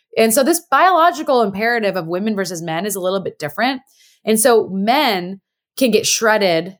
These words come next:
when they fast. And so can women, by the way. Women can certainly lose weight while fasting. And I have a lot of friends who fast that are women.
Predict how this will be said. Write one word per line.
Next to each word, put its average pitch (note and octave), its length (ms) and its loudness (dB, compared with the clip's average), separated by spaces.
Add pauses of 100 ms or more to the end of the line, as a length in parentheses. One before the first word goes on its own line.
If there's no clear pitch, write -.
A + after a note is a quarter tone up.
when G3 160 -4
they F3 100 0
fast. D#3+ 420 -4
And G#3 80 -10
so F4+ 140 2
can G4+ 160 2
women, A#3+ 300 0
by E3 80 0
the E3 80 -2
way. - 120 -6
Women G3 220 -4
can D#4+ 140 -2
certainly A#3 260 -4
lose G3 220 0
weight F3 180 -2
while E3 140 -2
fasting. D3+ 340 -6
And F3 60 -4
I F#3+ 40 -2
have F#3+ 100 -4
a - 20 -8
lot A#3+ 120 2
of D#4 80 0
friends A#3+ 220 -2
who G#3+ 80 0
fast F3 340 -4
that E3 120 -6
are D#3+ 40 -4
women. E3 320 -10